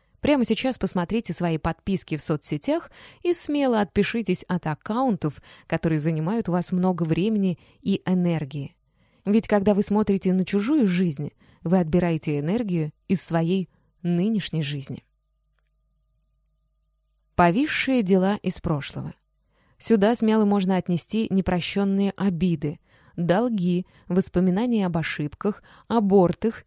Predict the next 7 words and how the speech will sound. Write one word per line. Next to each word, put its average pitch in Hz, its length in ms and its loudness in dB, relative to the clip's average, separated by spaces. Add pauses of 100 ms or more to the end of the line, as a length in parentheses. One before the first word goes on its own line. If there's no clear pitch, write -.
и 208 80 4
незавершённые 180 840 0
конфликты. - 720 -6 (480)
Что - 240 -2
с 285 100 0
этим 196 260 0
делать? - 480 -10